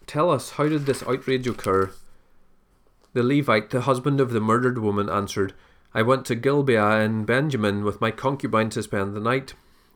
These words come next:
Citizens of Gibeah ganged up on me and surrounded the house at night. They intended to kill me, but they raped my concubine and she died. Then I took my concubine and cut her in pieces and sent her throughout Israel's territory, because they committed a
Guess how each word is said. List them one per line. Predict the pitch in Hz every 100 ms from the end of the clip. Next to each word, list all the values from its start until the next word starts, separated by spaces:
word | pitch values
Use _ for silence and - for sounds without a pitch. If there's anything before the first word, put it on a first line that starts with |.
| _
Citizens | - 113 110 - 113
of | 107
Gibeah | - 120 131 110
ganged | 107 113 135 127
up | 120 120
on | 113
me | 107
and | 101
surrounded | - 113 117 127 123
the | 107
house | 113 104 -
at | 110
night. | 113 113 - - _ _ _ _ -
They | 117
intended | 113 - 123 131
to | 113
kill | 107 139 151
me, | 139 107
but | 107
they | 107
raped | 104 123 139
my | 127
concubine | 123 - 101 - 98 98
and | 98 -
she | 98
died. | 98 92 95 95 _ _ _ _ _ _ -
Then | 107 104
I | 101
took | - 131
my | 117 107
concubine | 113 104 110 104 107
and | 101 101
cut | 147 147
her | 147
in | 123 117
pieces | 117 110 117 110
and | 107
sent | 147 160 156
her | 139
throughout | - 120 110 110 127 -
Israel's | 110 120 107 107
territory, | - 107 104 104 104 95 92 - - - -
because | 143 151 139
they | 135
committed | 135 139 131 127
a | 113